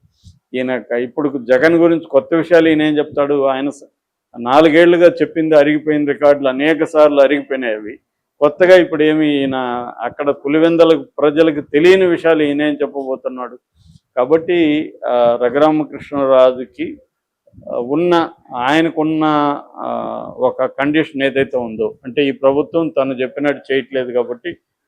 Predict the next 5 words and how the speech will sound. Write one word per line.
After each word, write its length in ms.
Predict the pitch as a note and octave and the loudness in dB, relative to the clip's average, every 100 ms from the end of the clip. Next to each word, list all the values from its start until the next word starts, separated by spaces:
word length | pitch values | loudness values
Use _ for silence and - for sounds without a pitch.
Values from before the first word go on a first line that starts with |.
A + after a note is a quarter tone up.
| _ _ B2 | _ _ 0
జగన్ను 420 | D#3+ F3 G#3 G3+ | 2 4 4 4
ఓడించి 440 | F3+ E3 E3 F#3+ | 4 2 -4 -8
తను 640 | F3+ D3+ D#3 D3+ C#3+ C3+ C3+ _ _ _ _ - _ _ _ _ C#3 | 0 2 2 0 -2 -6 -14 _ _ _ _ -20 _ _ _ _ -2
తన 140 | D3+ | -2
స్టేచర్ని 840 | D3 - E3+ F3 F3+ E3 D#3 D#3 | -2 0 0 4 2 2 -2 -4